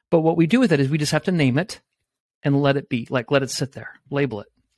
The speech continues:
I'm really impatient right now because my daughters, uh, don't have their water, and this is happening again. And I've,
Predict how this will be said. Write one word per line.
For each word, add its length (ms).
I'm 140
really 140
impatient 380
right 100
now 160
because 300
my 120
daughters, 500
uh, 140
don't 220
have 140
their 120
water, 400
and 260
this 200
is 80
happening 380
again. 380
And 160
I've, 160